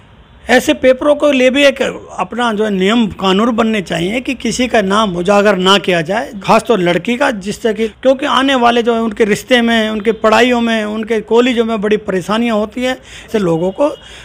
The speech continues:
जो मीडिया वाले लोग हैं, जो प्रिंटिंग भी, जो इस तरीके से औरत का नाम, अ, जिसके अभी नाम उछालना चाहते हैं, ऐसे पे शिकंज-, शिकंजा कसा जाए, जिस पे कि ऐसे भी मीडिया वाले कोई भी ऐसे काम ना कर सके।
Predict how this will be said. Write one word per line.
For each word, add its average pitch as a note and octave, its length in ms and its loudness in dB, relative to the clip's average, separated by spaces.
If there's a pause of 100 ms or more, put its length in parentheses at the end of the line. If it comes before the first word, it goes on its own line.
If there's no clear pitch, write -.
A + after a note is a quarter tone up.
(160)
जो A3 120 4
मीडिया A3 320 6
वाले F3 260 2
लोग F3+ 260 -2
हैं, B3+ 80 -2
जो B3 140 2
प्रिंटिंग B3 460 0
भी, G#3 140 -2
जो A3+ 140 4
इस A3 120 -2
तरीके A#3 260 2
से G#3+ 80 -14
औरत B3+ 380 2
का B3 140 -2
नाम, A3 280 -2
अ, F3+ 360 -4
जिसके G3+ 340 -4
अभी B3+ 140 2
नाम A3+ 240 4
उछालना G3+ 380 0
चाहते E3 320 -6
हैं, D4+ 220 -2 (360)
ऐसे G#3 260 2
पे A3+ 360 0
शिकंज-, A3+ 400 0
शिकंजा G#3+ 440 2
कसा F3+ 300 0
जाए, A#3+ 180 2
जिस G#3 220 -2
पे G#3+ 120 -2
कि A3 100 -4
ऐसे G3 300 -2
भी A3+ 180 -4
मीडिया G3 340 -2
वाले G3 280 0
कोई G3+ 240 2
भी A3 180 -4
ऐसे A3 260 -4
काम G3+ 220 -4
ना F3+ 260 -4
कर D#3 160 -14
सके। - 340 -20